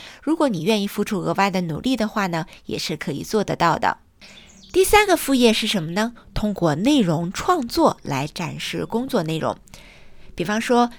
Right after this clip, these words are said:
凯利·葛登，他是一个超级游艇的船长，他告诉C N B C Make It，通过内容创造展示工作内容的副业，每个月呢，是给他带来了一万三百美元的收入。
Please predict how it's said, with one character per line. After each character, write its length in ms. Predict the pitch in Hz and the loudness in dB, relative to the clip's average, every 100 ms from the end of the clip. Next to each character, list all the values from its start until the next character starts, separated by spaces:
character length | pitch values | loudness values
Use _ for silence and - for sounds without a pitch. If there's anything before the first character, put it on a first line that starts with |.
| - | -8
凯 180 | - 165 | -2 0
利· 160 | 185 185 | 0 -2
葛 180 | - 123 | -4 -4
登， 240 | 185 208 | -2 -2
他 140 | 214 202 | -4 -6
是 180 | - | -4
一 60 | 185 | -4
个 160 | 185 170 | -2 -4
超 340 | - 220 262 | -2 2 2
级 200 | 247 175 | 2 0
游 160 | 160 185 | 0 0
艇 200 | - 143 | -4 -6
的 120 | 151 | -6
船 280 | - 147 175 | -6 -6 0
长， 240 | 139 - - - - | 0 -2 -8 -18 -2
他 120 | 220 | 2
告 200 | 226 208 | 4 4
诉 200 | - 185 | 4 0
C 260 | 185 214 226 | 2 4 4
N 200 | 220 214 | 0 0
B 140 | 220 | 0
C 200 | - 226 | 2 2
Make 400 | 214 220 220 190 | 2 0 0 -2
It， 140 | 101 - - - - | -4 -10 -16 -16 -6
通 180 | 320 | -4
过 200 | 311 277 | 2 4
内 180 | 269 370 | 4 2
容 180 | 226 165 | 2 0
创 260 | 208 185 165 | -2 -4 0
造 280 | 170 139 - - - | 2 2 -2 -14 -2
展 240 | 180 156 | 0 0
示 240 | 180 196 190 | -2 0 0
工 160 | 220 | 2
作 140 | 220 190 | 2 2
内 160 | 214 | 2
容 180 | 185 165 | 0 0
的 100 | 175 | -2
副 200 | - 269 | -2 -2
业， 260 | 247 254 - | 2 2 0
每 100 | - | -8
个 100 | - | -4
月 200 | 196 233 | 2 2
呢， 180 | 196 180 - - | 2 -2 -4 -16
是 220 | - - 185 | -6 -2 -2
给 120 | 131 | -2
他 140 | 160 | -4
带 220 | - 214 | 2 4
来 160 | 180 151 | 4 2
了 140 | 170 - | 2 0
一 220 | 160 175 | -4 -2
万 200 | 208 175 | 0 0
三 240 | - 196 | 0 -2
百 160 | 180 113 | -2 -4
美 140 | 139 | -4
元 160 | 131 139 | -4 -2
的 80 | 156 | -4
收 240 | - 151 | -2 0
入。 220 | 156 131 | 0 -2